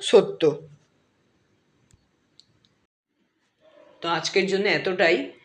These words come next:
বাকিটা আমি পরবর্তী ভিডিওতে আমি তোমাদেরকে করাবো। আর ভিডিওটা যদি ভালো লেগে থাকে তাহলে একটা লাইক করে দিও,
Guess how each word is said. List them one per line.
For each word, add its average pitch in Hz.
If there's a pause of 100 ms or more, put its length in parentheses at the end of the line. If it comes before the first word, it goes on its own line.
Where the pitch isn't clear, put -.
(200)
বাকিটা 160
আমি 202
পরবর্তী 165
ভিডিওতে 180
আমি 202
তোমাদেরকে 165 (100)
করাবো। 160 (1000)
আর 156
ভিডিওটা 160
যদি 180
ভালো 185
লেগে 233
থাকে 190 (440)
তাহলে 165
একটা 160
লাইক 143
করে 185
দিও, 233